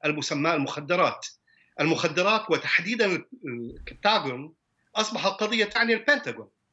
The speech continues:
لأن هذه حرب، آه، اخترقت الحدود لعدد من الدول الحلفاء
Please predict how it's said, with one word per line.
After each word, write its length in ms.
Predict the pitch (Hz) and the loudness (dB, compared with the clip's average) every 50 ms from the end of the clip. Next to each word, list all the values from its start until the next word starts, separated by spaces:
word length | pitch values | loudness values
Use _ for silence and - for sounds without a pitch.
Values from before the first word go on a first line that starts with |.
| _ _ - | _ _ -8
لأن 360 | - 147 180 190 180 185 175 | -4 -2 0 0 0 0 -2
هذه 760 | 170 160 156 147 139 196 233 220 226 214 143 175 196 208 226 - _ _ _ - | -2 -2 -2 -2 0 0 0 0 0 -4 -6 -6 -6 -6 -6 -8 _ _ _ -14
حرب، 400 | - - - 202 196 196 196 - - - _ _ _ _ _ _ _ - - | -10 -4 0 0 2 0 0 -6 -12 -20 _ _ _ _ _ _ _ -4 0
آه، 200 | 151 143 151 139 | 0 2 2 0
اخترقت 540 | - - - - 208 233 240 233 220 220 - | -2 -4 -2 2 2 4 4 4 2 0 0
الحدود 540 | - - - 175 143 147 147 175 208 208 - - - _ _ _ _ _ _ - - _ - | -2 -2 -2 -2 -2 -2 -2 -4 -4 -8 -12 -16 -20 _ _ _ _ _ _ -20 -20 _ -4
لعدد 440 | - - - - 196 214 226 180 196 | 0 0 2 4 4 4 4 2 2
من 140 | 190 175 165 | 0 0 -2
الدول 300 | 165 151 185 208 202 165 | -4 -4 -2 -2 0 0
الحلفاء 640 | 139 - - 175 151 139 131 - 220 196 151 - | -2 -2 -2 0 0 0 0 2 0 0 0 -2